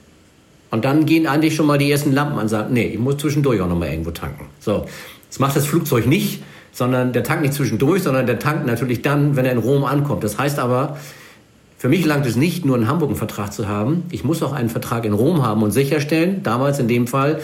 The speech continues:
dass die Lufthansa zeitgerecht in Rom betankt worden ist. Und dann kommt die nächste Komponente, und es ist immer gut, das privat zu vergleichen. Ähm, die Leute, auch die, also die, die's dicke haben, aber auch die, die,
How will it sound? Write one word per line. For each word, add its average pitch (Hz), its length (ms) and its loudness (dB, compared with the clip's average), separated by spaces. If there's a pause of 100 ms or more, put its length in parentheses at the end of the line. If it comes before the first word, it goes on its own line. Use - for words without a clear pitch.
(280)
dass 120 140 0
die 110 100 -2
Lufthansa 143 760 0 (640)
zeitgerecht 139 880 -2 (600)
in 156 160 4
Rom 143 500 2
betankt 190 400 -2
worden 71 240 -4
ist. 65 340 -12 (160)
Und 110 120 -2
dann 139 180 2
kommt 143 160 2
die 110 60 2
nächste 143 260 2
Komponente, 156 540 0
und 131 60 0
es 123 100 -2
ist 135 100 -6
immer 185 200 0
gut, 165 180 0
das 147 160 0
privat 143 340 -2
zu 147 80 -2
vergleichen. 131 600 -2 (340)
Ähm, 120 140 0
die 143 120 2
Leute, 165 560 2
auch 151 140 -2
die, 165 460 0 (100)
also 135 240 0
die, 127 260 0
die's 156 200 0
dicke 180 280 0
haben, 170 220 0
aber 147 160 2
auch 147 100 0
die, 156 120 4
die, 139 100 0